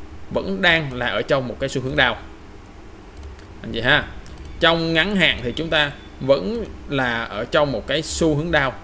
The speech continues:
Đấy, rất là mệt mỏi nếu như anh chị em nào mà, à, vẫn tiếp tục giao dịch trong cái giai đoạn thế này với một cái tỷ trọng lớn. Còn chị em mình giao dịch với cái tỷ trọng nhỏ thì em nghĩ không thành vấn đề.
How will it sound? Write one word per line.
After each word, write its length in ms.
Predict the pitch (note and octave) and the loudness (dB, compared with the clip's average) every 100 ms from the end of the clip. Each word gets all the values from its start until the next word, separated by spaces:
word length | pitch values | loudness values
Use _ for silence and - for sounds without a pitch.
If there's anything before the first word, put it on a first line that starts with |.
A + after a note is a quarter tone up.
| - - - - - | -16 -16 -16 -14 -4
Đấy, 240 | B2 C#3+ | 0 4
rất 180 | F#3+ G#3 | 2 2
là 480 | C3 A2+ G#2+ G2+ G2 - B2+ | 0 0 0 0 -4 -6 2
mệt 200 | C#3 B2 | 2 2
mỏi 240 | F#2+ C#3 D3+ | -2 -2 0
nếu 120 | F#3+ | 2
như 100 | E3 | 0
anh 80 | C3+ | 0
chị 120 | B2 | -2
em 160 | B2+ | -2
nào 220 | B2 G2+ G2+ | 0 -2 -2
mà, 200 | G2 F#2+ - - - - | -4 -6 -12 -18 -14 -8
à, 200 | G#2 G2 | -6 -4
vẫn 240 | G2+ A2 D3+ | -4 -4 0
tiếp 140 | G#3 - | 0 2
tục 160 | A2 - | -2 -2
giao 120 | B2 | -2
dịch 160 | B2+ B2 - - - - - - | 0 -2 -6 -18 -18 -16 -12 -4
trong 140 | C3 | -4
cái 160 | B2 D3 | 0 0
giai 80 | C3+ | 2
đoạn 160 | G#2 B2 | 0 0
thế 80 | |
này 120 | C3 G2+ - - - - | -4 -6 -12 -14 -16 2
với 160 | C3+ F#3+ | 8 8
một 80 | C#3 | 6
cái 100 | C#3+ | 0
tỷ 120 | B2 | 0
trọng 180 | G#2+ A#2+ | 0 0
lớn. 160 | C#3 D3 | 0 4
Còn 100 | D3 | 6
chị 100 | D#3+ | 6
em 80 | E3 | 6
mình 100 | D3 | 4
giao 100 | D#3 | 2
dịch 120 | D3+ | 2
với 100 | F#3 | 2
cái 80 | F#3+ | 0
tỷ 100 | D#3+ | 0
trọng 200 | D#3 C#3 | -2 -2
nhỏ 180 | A#2 D3 | -2 -2
thì 60 | |
em 80 | D#3 | -2
nghĩ 120 | C#3+ | -2
không 140 | - D#3 | -4 -4
thành 120 | C#3+ | -4
vấn 100 | D3+ | 2
đề. 120 | C#3+ | 0